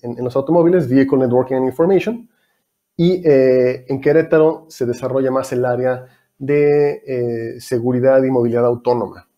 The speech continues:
¿no? Podemos ver aquí en total son, eh, alrededor de mil seiscientos ingenieros en el área de, de desarrollo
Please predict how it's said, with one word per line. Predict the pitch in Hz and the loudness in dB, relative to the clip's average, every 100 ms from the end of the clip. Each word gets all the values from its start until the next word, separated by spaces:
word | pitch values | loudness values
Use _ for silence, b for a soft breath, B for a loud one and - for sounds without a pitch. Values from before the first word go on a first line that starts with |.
| _ _ | _ _
¿no? | 123 180 _ _ _ _ | -14 -14 _ _ _ _
Podemos | 127 127 | -2 2
ver | 131 | 2
aquí | 123 175 | 2 0
en | |
total | 165 117 135 139 135 - | 0 0 0 0 -2 -12
son, | - 127 127 127 127 127 | -10 -6 -4 -6 -8 -14
eh, | 120 113 110 107 110 120 - - | -14 -12 -12 -14 -14 -16 -20 -16
alrededor | 117 120 123 | -4 -2 -2
de | |
mil | 123 123 | -4 -4
seiscientos | 117 107 123 113 117 - - _ _ _ | -8 -6 -4 -2 -4 -8 -14 _ _ _
ingenieros | 127 117 113 131 139 170 - - _ _ _ _ | -10 -6 -2 2 2 0 -4 -20 _ _ _ _
en | 127 117 | -2 0
el | 117 | 2
área | 123 135 | 4 4
de, | 135 127 | 4 -2
de | 131 123 107 | -4 -8 -8
desarrollo | 107 104 123 117 90 80 | -10 -8 -4 -4 -4 -18